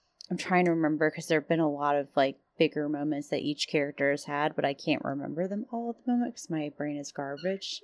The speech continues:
Eli, can you help me? <laughs> Or somebody. Like, just moments that people have had. 'Cause I, I know Sure Shot would point those out. Like, Hemocrit, um, like,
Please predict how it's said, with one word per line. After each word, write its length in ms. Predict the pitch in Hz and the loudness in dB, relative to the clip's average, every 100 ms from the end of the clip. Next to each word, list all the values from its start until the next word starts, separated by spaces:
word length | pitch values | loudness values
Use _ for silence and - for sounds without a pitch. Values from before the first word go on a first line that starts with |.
| - | -8
Eli, 260 | 151 156 | -6 -6
can 180 | 165 156 | -4 -4
you 80 | 151 | -4
help 260 | 151 151 - | -8 -16 -10
me? 260 | 170 196 214 - | -8 -8 -10 -12
<laughs> 100 | - - _ _ _ _ _ _ | -14 -18 _ _ _ _ _ _
Or 60 | - | -12
somebody. 720 | - 202 175 185 101 226 226 - | 0 2 2 -2 -4 -4 -4 0
Like, 180 | 185 | -2
just 240 | 185 196 202 | 0 -6 -2
moments 400 | 156 156 165 - | -2 -2 -8 -6
that 140 | 165 | -4
people 280 | 190 185 185 | -4 -4 -2
have 140 | 190 - | -2 -4
had. 340 | 196 202 208 - - - - - - _ | -6 -4 -8 -12 -20 -20 -20 -20 -20 _
'Cause 100 | 269 | 6
I, 220 | 254 247 - - _ _ _ _ | 8 8 2 -18 _ _ _ _
I 100 | 240 | 8
know 220 | 233 254 | 10 10
Sure 260 | 254 - 208 | 10 6 6
Shot 380 | - 202 180 - | 6 8 8 6
would 180 | 160 | 2
point 300 | - 185 156 | 4 2 4
those 280 | - 147 139 | 4 2 4
out. 360 | 143 135 - - | 4 4 2 2
Like, 220 | 165 151 | 0 0
Hemocrit, 720 | - 202 196 196 196 180 165 - - _ - _ _ _ _ | 0 4 4 8 12 12 10 6 -12 _ -20 _ _ _ _
um, 720 | 175 165 151 139 151 151 170 _ _ _ _ _ _ _ - | 6 8 6 2 -2 -6 -10 _ _ _ _ _ _ _ 0
like, 360 | 165 156 143 | 6 6 4